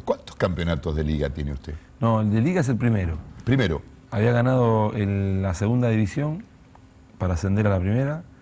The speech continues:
Speaker 2: el T N A, digamos, había ganado Copa Argentina, Super ocho, la Liga Sudamericana, eh, la Liga de México, fui a trabajar a México también, pero me faltaba esta liga.
Speaker 1: Ujú. Eh, eh, eh, y, y tiene que haber sido fuerte, ¿no? Porque, a ver, lo vi muy emocionado la noche de la final,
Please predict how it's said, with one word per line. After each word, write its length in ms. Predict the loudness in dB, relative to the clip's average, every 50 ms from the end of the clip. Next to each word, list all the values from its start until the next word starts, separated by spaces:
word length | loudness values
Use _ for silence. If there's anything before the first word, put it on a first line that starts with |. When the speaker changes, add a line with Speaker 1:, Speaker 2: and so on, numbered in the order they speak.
| -20 -20 -18 -10 -6
Speaker 2:
el 100 | -6 -4
T 120 | -2 0
N 140 | 0 2 2
A, 120 | 0 0
digamos, 340 | 0 0 0 0 0 0 0
había 160 | 0 0 0
ganado 540 | 0 2 2 2 2 2 2 0 0 -2 -2 -4 -8 -14 -20 -20 -20 -20 -20 -10 -6
Copa 180 | -4 -2 -2
Argentina, 460 | 0 0 0 0 2 2 2 2 2 0
Super 260 | 0 0 0 2 2
ocho, 460 | 2 2 0 -2 -2 -4 -4 -4 -6 -10 -18 -20 -20 -20 -20 -10 -6
la 80 | -2 0
Liga 180 | 2 2 2
Sudamericana, 680 | 0 0 0 0 0 0 0 0 0 -2 -2 -2 -4 -6 -10 -14 -20 -20 -20 -20 -20 -20 -20 -20 -20 -20 -20 -20 -20 -20 -20 -12 -6
eh, 240 | -4 -2 -2 -2 0 0
la 80 | 2
Liga 200 | 2 4 4 4
de 60 | 4
México, 380 | 4 4 2 2 0 -2 -2 -2
fui 120 | -2 -2
a 20 | 0
trabajar 260 | 0 -2 -2 0 0
a 60 | 0
México 160 | 0 0 0
también, 360 | 0 0 0 -2 -2 -2 -6 -8 -14 -20 -20 -20 -20 -20 -20 -20 -20 -20 -20 -20 -12 -6
pero 140 | -2 0
me 80 | 0 2
faltaba 260 | 2 2 2 2 0
esta 140 | 0 -2 -2
liga. 260 | -2 -2 -2 -4 -6 -10 -14 -20 -14 -8
Speaker 1:
Ujú. 180 | -6 -6 -4 -6 -6 -8 -12 -16 -20 -20 -20 -20 -8 -4
Eh, 80 | -2 -2
eh, 240 | -2 -2 -4 -6 -4 -4
eh, 180 | -4 -4 -2 -2
y, 240 | -2 -2 -2 -2
y 20 | -2
tiene 220 | 0 0 0 0
que 60 | 2
haber 160 | 2 2 2 0
sido 180 | 0 -2 -4
fuerte, 460 | -2 -2 -2 -2 -2 -2 -2 -4 -2
¿no? 160 | 0 0 0 0
Porque, 340 | 0 -2 -2 -2 -2 -2 0
a 60 | 0
ver, 160 | 0 2 2
lo 100 | 0 0
vi 140 | 0 0 0
muy 220 | -2 0 0 0
emocionado 680 | 0 0 0 -2 -4 -4 -4 -2 0 2 2 2 0 0
la 120 | 0 0
noche 260 | 0 0 0 0 0 0
de 60 | 0
la 100 | 0 -2
final, 420 | -2 -2 -2 -2 0 0 -2 -4